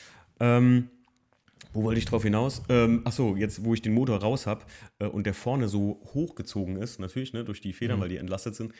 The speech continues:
Speaker 1: Äh, ich feier's total, wenn E sechsunddreißig so hoch liegt. Ich find's total geil.
Speaker 2: Ja, ich, äh, auf Instagram hab ich auch einen, der fährt mit einem E sechsunddreißig, fährt der Rallye,
Speaker 1: Mhm.
Speaker 2: aber richtig
Speaker 1: Ja,
Speaker 2: Rallye.
Speaker 1: ja, ja.
Speaker 2: Ich weiß nicht, ob du ihn kennst, Tobias Safrich heißt
Speaker 1: Nee,
Speaker 2: der,
Speaker 1: nee,
Speaker 2: glaub
Speaker 1: aber
Speaker 2: ich.
Speaker 1: ich sag so Rallye, wo du das gerade sagst.
Speaker 2: Ja,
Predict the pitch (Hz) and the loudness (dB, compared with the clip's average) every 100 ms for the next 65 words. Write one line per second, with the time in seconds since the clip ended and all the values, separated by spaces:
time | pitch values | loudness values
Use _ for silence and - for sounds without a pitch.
0 | - - 104 101 - - - 90 85 90 | -20 -8 -2 -2 -4 -10 -8 -10 -10 -10
1 | 90 82 80 95 87 - 82 80 76 73 | -10 -8 -6 -4 -4 -4 -4 -6 -6 -6
2 | 80 123 - 80 78 80 - 87 80 - | -4 -4 -4 -6 -6 -8 -8 -6 -6 -8
3 | 71 - - - _ - 120 139 107 - | -10 -8 -8 -10 _ -2 0 0 -2 -2
4 | 120 117 113 - 113 107 156 160 151 151 | 4 6 6 4 0 0 2 2 2 2
5 | 147 143 - 139 147 131 139 143 - - | 0 0 -2 -2 -2 0 0 -2 -6 -2
6 | 120 113 127 131 - 117 117 117 120 131 | -2 2 2 2 0 2 2 2 0 -2
7 | - 117 117 127 127 117 - - 113 107 | -2 -2 -2 -2 -2 -4 -4 0 2 4
8 | 117 190 226 - 104 104 113 113 127 110 | 4 4 0 -4 2 4 6 6 6 4
9 | 110 113 117 185 95 76 92 87 - _ | 2 4 6 4 0 -8 -10 -12 -14 _
10 | - 113 120 127 123 120 120 131 - 120 | 0 2 4 2 2 2 2 0 2 2
11 | 135 131 135 117 101 101 - - 117 139 | 2 0 -2 -4 -6 -6 -6 2 6 8
12 | 135 127 98 101 110 113 123 107 117 113 | 6 6 4 2 2 2 0 2 2 2
13 | 101 92 98 - 101 92 87 90 104 95 | 0 -2 -6 -4 -2 0 -2 0 -2 -2